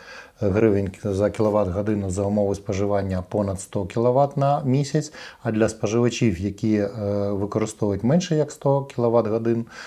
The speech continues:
кіловат-годин, е, у місяць, то тариф би залишився незмінним,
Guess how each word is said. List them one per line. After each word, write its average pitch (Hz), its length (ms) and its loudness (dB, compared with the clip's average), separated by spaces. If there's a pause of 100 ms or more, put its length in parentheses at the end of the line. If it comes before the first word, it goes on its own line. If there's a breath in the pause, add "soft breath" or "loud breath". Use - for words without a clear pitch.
(200 loud breath)
кіловат-годин, 107 1000 0
е, 104 160 -8
у 101 380 -4
місяць, 101 400 -2
то 104 220 -2
тариф 123 280 0
би 131 280 2
залишився 107 580 -4
незмінним, 95 500 -4